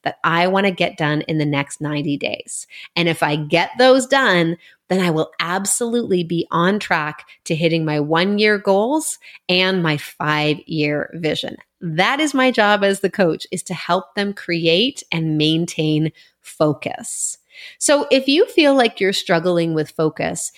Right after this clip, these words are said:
here are a couple questions for you. Why is it you feel you are not focusing enough? Is it because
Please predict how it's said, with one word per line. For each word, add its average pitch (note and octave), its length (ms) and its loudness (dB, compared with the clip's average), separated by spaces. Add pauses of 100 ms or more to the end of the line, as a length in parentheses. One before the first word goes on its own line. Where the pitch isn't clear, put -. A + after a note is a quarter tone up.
(140)
here D#4 180 4
are D#4+ 60 6
a D#4 60 0
couple B3+ 260 0
questions F3 460 -2
for F3 180 -4
you. - 200 -6 (400)
Why B3 500 2
is A#3 180 6
it A#3+ 120 2
you G#3+ 140 -2
feel D3+ 580 0 (120)
you E3+ 260 4
are E3 120 4
not D#3+ 500 2
focusing D#3+ 640 -2
enough? - 680 -6 (260)
Is B3 220 4
it C#4 140 0
because G#3 720 -2